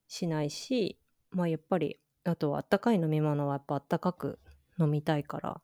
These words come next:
そこはやっぱ特に今の寒い時期はすごく活躍してくれる、ている部分では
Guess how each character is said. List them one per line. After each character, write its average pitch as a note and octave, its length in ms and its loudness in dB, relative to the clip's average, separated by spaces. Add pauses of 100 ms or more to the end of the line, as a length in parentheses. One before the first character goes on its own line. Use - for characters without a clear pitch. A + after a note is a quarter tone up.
(460)
そ - 160 -10
こ - 160 0
は F3+ 60 6
や F3+ 60 4
っ - 60 -6
ぱ D#3 140 0 (140)
特 - 240 -4
に C#3+ 160 0
今 D3+ 220 0
の C#3 80 -4
寒 D3+ 340 2
い C#3+ 80 0
時 - 140 -10
期 - 160 -10
は C#3+ 140 -6
す - 120 -6
ご C#3 140 -2
く - 180 -14
活 - 260 -6
躍 D3 440 -4 (1500)
し - 180 -12
て E3+ 100 0
く - 160 -4
れ D3+ 160 2
る、 D3 180 -2 (480)
て D#3+ 100 2
い C3+ 120 2
る C#3 100 0
部 D3 140 0
分 B2 240 -2
で A#2+ 140 -6
は A#2+ 160 -6